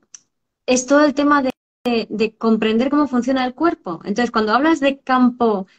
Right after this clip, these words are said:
eh, una espiritualidad encarnada, como dice Eve Flores, cuando hables del, del, del campo, o sea, el campo de información, el campo cuántico, ¿qué órgano lo recibe, no? Para mí es la fascia.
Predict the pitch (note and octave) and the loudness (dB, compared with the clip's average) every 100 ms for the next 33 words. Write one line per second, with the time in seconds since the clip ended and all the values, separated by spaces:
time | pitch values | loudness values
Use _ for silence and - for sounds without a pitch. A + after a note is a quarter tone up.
0 | _ - G3+ - A#3 A#3 - A3+ A3 A3 | _ -10 -4 2 4 4 2 2 2 2
1 | A3 A3+ A#3 B3+ C4+ D#4 A#3+ G3 G3 F#3+ | 4 4 2 0 0 0 0 -2 -4 -2
2 | F#3+ F#3 F#3 F#3 F3+ - F#3+ F3+ F3+ F3 | -4 -4 -4 -2 -4 -4 -4 -4 -4 -6
3 | E3+ - - _ - A3 A#3 D4+ E4+ - | -6 -12 -20 _ 2 4 6 4 2 2
4 | C#4 C4 - G#3 A3+ A3 G3+ - - G3+ | 2 2 0 0 2 2 -2 -10 -4 0
5 | G3+ G3+ C4 C#4+ C#4 G#3 C4+ - G3 F3+ | 0 0 2 2 2 -2 -4 -4 -4 -6
6 | - - A3 G#3 - _ - B3+ C4+ E4 | -10 -2 -2 -2 -10 _ 0 2 4 4
7 | D4 B3 A3+ G3+ G3+ A#3 A3 G3 B3 B3 | 4 4 0 0 0 0 0 0 0 0
8 | A3+ - A3 C4 C#4+ C#4 G#3 - G3 A#3+ | 0 -2 0 2 0 0 -4 -4 -6 -6
9 | D4+ - _ _ C#4 D4+ D4+ D4 C4 A#3 | -10 -20 _ _ 0 2 4 2 2 2
10 | G#3+ G3+ G3+ F#3+ - F#3+ F3 F3 G#3+ C#4 | 0 -2 -6 -8 -6 -4 -4 -4 -4 -4
11 | B3+ G#3 G#3+ B3 D4 D4 - - A3 A3 | 0 0 2 2 2 0 -8 -6 -4 -4
12 | - C#4+ C#4 - F3 | -2 -4 -4 -8 -8